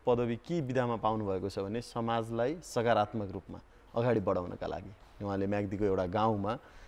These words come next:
इन्टरनेट विस्तार गरेर, अ, जसरी चाहिँ युएसबाट फर्केर आइसकेपछि त्यो गरेको कामले मेगासेसे पाउनुभएको थियो। उहाँले निरन्तर रूपमा समाजलाई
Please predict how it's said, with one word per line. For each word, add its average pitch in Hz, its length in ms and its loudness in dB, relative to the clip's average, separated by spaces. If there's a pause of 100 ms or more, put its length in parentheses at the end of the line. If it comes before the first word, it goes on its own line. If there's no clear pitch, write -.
(160)
इन्टरनेट 127 380 6
विस्तार 113 440 6
गरेर, 95 300 4
अ, - 1040 -6
जसरी 127 400 6
चाहिँ 104 200 4
युएसबाट 107 340 4
फर्केर 117 360 4
आइसकेपछि 107 680 4
त्यो 107 120 2
गरेको 101 280 2
कामले 127 360 6
मेगासेसे 107 520 2
पाउनुभएको 104 500 2
थियो। 127 140 0
उहाँले 131 200 6
निरन्तर 165 580 4
रूपमा 131 280 2
समाजलाई 113 500 2